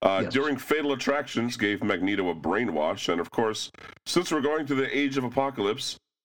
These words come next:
Speaker 1: most of what we said didn't actually happen for the purposes
Speaker 2: <laughs>
Speaker 1: of this story that we're getting to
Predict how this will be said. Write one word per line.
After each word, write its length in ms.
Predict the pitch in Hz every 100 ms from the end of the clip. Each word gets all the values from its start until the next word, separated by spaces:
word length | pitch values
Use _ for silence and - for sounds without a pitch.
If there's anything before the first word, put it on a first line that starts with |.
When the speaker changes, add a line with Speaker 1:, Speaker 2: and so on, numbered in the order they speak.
| _ -
Speaker 1:
most 360 | 107 165 226 196
of 80 | 175
what 120 | 208
we 120 | 202
said 340 | - 196 170
didn't 240 | 127 165 156
actually 400 | 147 135 156 139
happen 400 | 139 127 87 82
for 120 | 98
the 80 | 90
purposes 800 | - 175 - 240 220 226 214 247 - 240
Speaker 2:
<laughs> 240 | - _
Speaker 1:
of 160 | - 104
this 200 | 131 131
story 400 | - 147 131 120
that 200 | 107 110
we're 140 | 120 120
getting 320 | 139 156 139
to 340 | 143 139 131